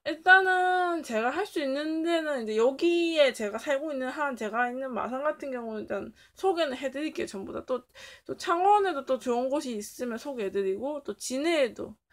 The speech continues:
좋은 곳 한번 소개해드릴게요. 진해 같은 경우 이제 이번 년에 진해 군항제 했었는데 제가 군항제 할 때 제가 못 갔거든요, 이번 년에는. 원래 작년에는 갔었는데 이번 년에 제가 못 갔어요.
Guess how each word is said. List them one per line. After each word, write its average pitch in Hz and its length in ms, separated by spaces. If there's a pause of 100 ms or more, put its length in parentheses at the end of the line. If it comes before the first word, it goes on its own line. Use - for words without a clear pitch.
(360)
좋은 226 240
곳 247 120
한번 220 240
소개해드릴게요. 208 840
진해 302 280
같은 359 320
경우 247 1040 (800)
이제 233 500
이번 269 300
년에 302 280
진해 262 380
군항제 240 640
했었는데 233 380
제가 208 360
군항제 285 380
할 226 160
때 220 100
제가 214 140
못 214 120
갔거든요, 208 580
이번 185 240
년에는. 185 460
원래 208 200
작년에는 254 540
갔었는데 220 400
이번 240 180
년에 254 160
제가 208 160
못 - 140
갔어요. 196 760